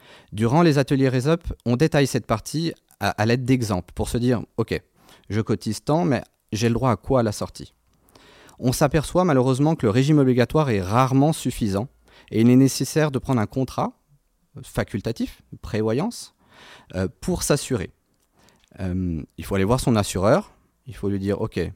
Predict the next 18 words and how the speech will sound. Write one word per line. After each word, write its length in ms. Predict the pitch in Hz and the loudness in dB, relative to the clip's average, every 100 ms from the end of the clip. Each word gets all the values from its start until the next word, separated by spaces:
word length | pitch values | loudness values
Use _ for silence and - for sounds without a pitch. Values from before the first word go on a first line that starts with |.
| - | -14
j'ai 160 | 120 82 | -12 -8
besoin 300 | 87 90 82 | -6 -4 -6
de 100 | 80 | -8
temps 220 | - 98 | -6 -6
pour 180 | 95 82 | -4 -4
vivre, 420 | 107 170 110 85 - _ _ _ | -2 -2 -2 -6 -12 _ _ _
de 160 | 151 - | -10 -10
quoi 500 | - 127 131 135 - _ _ _ _ _ | -4 0 0 -2 -10 _ _ _ _ _
ai-je 180 | - 104 | -8 -4
besoin 260 | 107 117 113 | -2 0 -2
en 40 | |
termes 220 | 101 90 | -2 -2
d'assurance 580 | 90 101 - 92 147 - | 0 -2 -2 -2 -2 -6
pour 260 | - - 98 | -8 -4 -4
assurer 360 | 98 - 104 | -4 -4 -4
ce 160 | 123 107 | -4 -2
minimum 340 | 98 95 95 | 0 0 0
vital ? » 380 | 95 90 - 104 | -4 -6 -12 -14